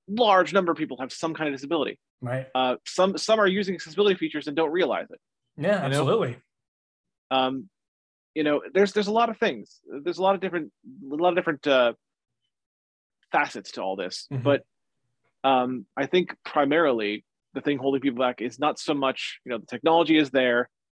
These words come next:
Speaker 1: um, the resources are there, but I think some developers are kind of held back by their own fear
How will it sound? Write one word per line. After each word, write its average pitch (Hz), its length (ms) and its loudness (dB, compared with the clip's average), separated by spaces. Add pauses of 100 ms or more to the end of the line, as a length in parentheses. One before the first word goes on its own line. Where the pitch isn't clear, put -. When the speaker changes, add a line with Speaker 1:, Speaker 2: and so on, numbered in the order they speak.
(380)
Speaker 1:
um, 120 380 0
the 143 160 2
resources 170 560 -2
are 135 180 -2
there, 120 460 -4 (720)
but 143 100 -4
I 143 60 -4
think 170 340 -6 (200)
some 160 280 -2
developers 147 460 0
are 127 120 -6
kind 143 200 -2
of 135 60 -6
held 143 240 -2
back 127 200 0 (100)
by 127 140 2
their 123 240 -2
own 139 240 -4
fear - 640 0